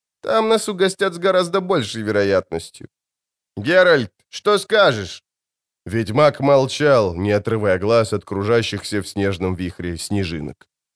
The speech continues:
«Едем по следам», наконец решил он. «Вообще-то», начал вампир, но Геральт не дал ему договорить.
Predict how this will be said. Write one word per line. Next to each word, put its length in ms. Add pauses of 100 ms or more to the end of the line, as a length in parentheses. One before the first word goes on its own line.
(520)
«Едем 440
по 140
следам», 540 (360)
наконец 580
решил 420
он. 140 (680)
«Вообще-то», 840 (200)
начал 460
вампир, 440
но 180
Геральт 460
не 260
дал 200
ему 220
договорить. 640